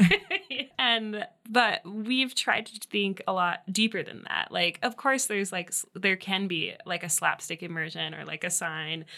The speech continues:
like, "Laugh now," like, kind of thing. And that, that's pretty funny, and that's an easy way in. But it's also, the fourth wall can be broken in so many other ways, and that's something that's very interesting to us, and the different ways that we can bring different people in,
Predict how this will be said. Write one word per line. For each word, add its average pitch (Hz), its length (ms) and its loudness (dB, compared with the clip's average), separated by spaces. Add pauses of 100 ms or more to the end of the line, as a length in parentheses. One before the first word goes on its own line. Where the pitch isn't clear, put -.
(200)
like, 165 400 2
"Laugh 262 380 2
now," 185 440 2
like, 170 280 -2
kind 175 140 -4
of 180 60 -10
thing. 175 180 -6
And 175 120 -4
that, 220 220 2
that's 294 220 -2
pretty 392 240 2
funny, 185 320 0
and 180 100 -6
that's 180 180 -8
an 196 180 -10
easy 190 240 -6
way 175 260 0
in. 170 380 -4 (420)
But 226 160 0
it's 233 120 2
also, 262 280 2
the 226 100 -4
fourth 220 280 -4
wall 220 120 4
can 208 160 -4
be 180 80 -4
broken 175 300 0
in 170 120 -6
so 170 260 -2
many 170 260 -6
other - 200 -2
ways, 180 560 -2
and 175 460 -8
that's 185 220 0
something 185 300 -4
that's 170 220 -4
very 160 580 -4
interesting - 640 -4
to 196 160 -10
us, 135 260 0
and 160 340 -4 (220)
the 180 120 -4
different 175 300 -4
ways 165 220 0
that 160 120 -8
we 160 100 -10
can 165 200 -12
bring 156 520 -4
different 160 260 -10
people 165 260 -10
in, 156 380 -6